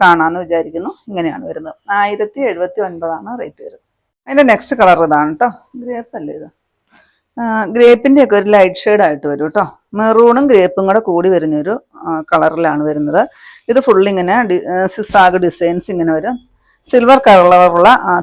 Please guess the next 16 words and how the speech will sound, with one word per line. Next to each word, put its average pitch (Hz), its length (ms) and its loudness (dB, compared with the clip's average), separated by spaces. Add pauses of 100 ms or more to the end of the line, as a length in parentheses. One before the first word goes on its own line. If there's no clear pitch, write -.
ത്രെഡ് 214 340 2
ഇട്ടിട്ടുള്ള 185 420 -4
ഡിസൈൻസ് 185 500 -6
ആണ് 180 200 -6
ചെയ്തിരിക്കുന്നത് 160 640 -4
ട്ടോ. 202 100 0 (500)
ഇത് 220 100 0 (100)
സെമി 220 340 2
ടസറാണ്. 208 600 2
നല്ലൊരു, 196 500 2 (340)
ഉം, 180 500 -10 (280)
നമ്മ-, 208 260 -8 (180)
പേപ്പറൊക്കെ 240 540 0
പിടിക്കില്ല, 175 440 0
ആ, 190 320 6 (100)
അതുപോലത്തെ 208 540 4